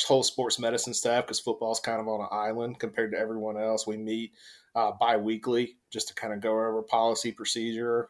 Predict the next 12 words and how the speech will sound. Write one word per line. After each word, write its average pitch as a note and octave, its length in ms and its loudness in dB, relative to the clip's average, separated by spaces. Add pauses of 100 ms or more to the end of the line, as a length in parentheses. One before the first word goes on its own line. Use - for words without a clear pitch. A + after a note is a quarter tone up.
(120)
anything A2 360 -4
going G#2+ 280 -2
on. A2 340 -4
And G#2+ 100 -6
then G#2+ 120 -2
it's, - 340 -6 (580)
everybody D3+ 360 12
here C#3+ 140 10
is B2 60 2
just A#2+ 140 0
really B2 240 4
open. F#2+ 400 0